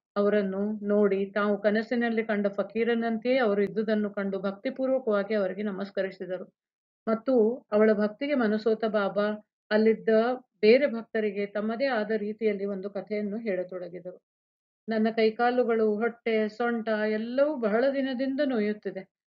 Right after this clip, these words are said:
ನಾನು ಅನೇಕ ಔಷಧಗಳನ್ನು ತೆಗೆದುಕೊಂಡೆ, ಆದರೂ ಗುಣವಾಗಲೇ ಇಲ್ಲ. ಔಷಧ ಬಿಟ್ಟು ಬಿಟ್ಟೆ, ಆದರೆ ಈಗ ಎಲ್ಲ ನೋವು ಇದ್ದಕ್ಕಿದ್ದಂತೆ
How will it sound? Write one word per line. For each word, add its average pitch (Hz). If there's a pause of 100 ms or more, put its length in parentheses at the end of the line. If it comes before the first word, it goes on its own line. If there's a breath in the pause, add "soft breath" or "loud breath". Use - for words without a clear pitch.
(160)
ನಾನು 202
ಅನೇಕ 208
ಔಷಧಗಳನ್ನು 220
ತೆಗೆದುಕೊಂಡೆ, 196 (100)
ಆದರೂ 196
ಗುಣವಾಗಲೇ 214
ಇಲ್ಲ. 196 (800)
ಔಷಧ 247
ಬಿಟ್ಟು 247
ಬಿಟ್ಟೆ, 220 (260)
ಆದರೆ 247 (100)
ಈಗ 240
ಎಲ್ಲ 220
ನೋವು 277
ಇದ್ದಕ್ಕಿದ್ದಂತೆ 240